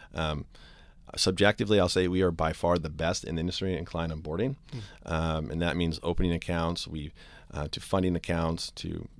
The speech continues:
Speaker 1: um, and then the other side of it is fee billing, performance reporting, automating all those capabilities.
Speaker 2: Now, um,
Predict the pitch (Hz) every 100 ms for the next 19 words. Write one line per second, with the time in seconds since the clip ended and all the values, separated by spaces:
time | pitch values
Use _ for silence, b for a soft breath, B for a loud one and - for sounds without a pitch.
0 | - - - - - - 80 78 - -
1 | 82 90 - 82 82 80 78 - 87 85
2 | 85 85 82 82 b b - - - 87
3 | 87 82 87 82 82 76 - 90 90 82
4 | 80 - 82 80 78 - - - - -
5 | - - - - - B B B - 127
6 | 113 110 110 - - 117 110 107